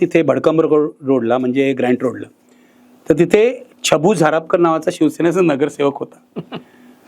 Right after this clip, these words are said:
तो चिडला. आता ते त्यांना लॉयल्टी दाखवायला लागते.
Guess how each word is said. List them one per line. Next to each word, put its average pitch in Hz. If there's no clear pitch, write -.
तो 269
चिडला. 180
आता 139
ते 220
त्यांना 208
लॉयल्टी 185
दाखवायला 180
लागते. 139